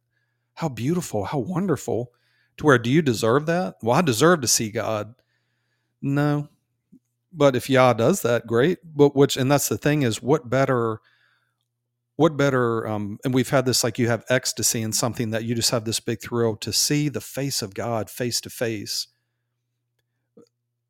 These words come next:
You enter into the kingdom, you're gonna go, "Man, look at the size of the fruit trees. Look at the fruit. Look at the water." Are you gonna be like,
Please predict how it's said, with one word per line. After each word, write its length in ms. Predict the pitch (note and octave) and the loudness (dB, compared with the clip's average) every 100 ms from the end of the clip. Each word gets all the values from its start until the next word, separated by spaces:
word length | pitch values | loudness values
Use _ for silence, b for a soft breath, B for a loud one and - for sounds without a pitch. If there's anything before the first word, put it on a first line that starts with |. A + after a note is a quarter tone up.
| _ | _
You 180 | C#3 D#3+ | 2 4
enter 200 | D3+ D#3+ | 6 4
into 180 | C#3+ C#3+ | 2 0
the 80 | A#2 | -4
kingdom, 380 | - E3 D3 B2 | -2 -2 0 0
you're 100 | B2+ | 0
gonna 200 | C3 A#2 | -2 0
go, 380 | B2 A#2 A2 _ _ _ _ _ _ _ _ - | 0 0 -2 _ _ _ _ _ _ _ _ -8
"Man, 240 | G3+ D3 | -6 -4
look 140 | F3+ F3 | -4 -4
at 80 | |
the 80 | C#3 | -2
size 340 | - D#3+ E3 B2+ | 0 0 -2 -2
of 80 | |
the 60 | A2 | -6
fruit 260 | - G3+ F#3+ | -4 -4 -2
trees. 400 | - A#2 A2+ F3+ | 0 0 0 -4
Look 160 | G3+ | -4
at 80 | F3 | -4
the 80 | - | -6
fruit. 360 | - F#3+ D#3 | 0 4 4
Look 180 | C3 F3 | 0 -4
at 80 | - | -2
the 80 | A#2 | 0
water." 400 | B2+ D3 G3 B2+ | 0 0 0 0
Are 80 | A#2+ | 0
you 160 | B2+ | 0
gonna 160 | C#3 B2+ | -2 -2
be 160 | C3 | -4
like, 420 | B2 A#2+ A2 - | -2 -4 -6 -12